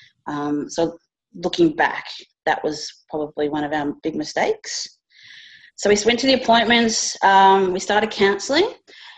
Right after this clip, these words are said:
and then in counselling, um, my brother put the brakes on the process.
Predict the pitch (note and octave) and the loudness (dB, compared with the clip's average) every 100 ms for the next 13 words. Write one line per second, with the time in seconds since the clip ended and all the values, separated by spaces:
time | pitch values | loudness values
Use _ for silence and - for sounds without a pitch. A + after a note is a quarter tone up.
0 | _ - F#3+ F3+ F#3+ F#3+ F#3+ F3+ F#3+ F#3 | _ 0 2 4 4 4 2 0 0 0
1 | F3 - F#3 F3+ F3 E3+ E3 E3 E3 E3 | 0 -2 2 4 4 2 0 0 0 0
2 | D#3+ D#3+ D#3+ D#3+ D#3+ E3 - - C#3 C#3 | 0 0 0 0 -2 -4 -6 -6 -6 -8
3 | - E3 D3 D3+ A#2 D3 C#3+ - E3+ - | -10 -6 -4 -6 -8 -6 -6 -8 -14 -12
4 | - | -14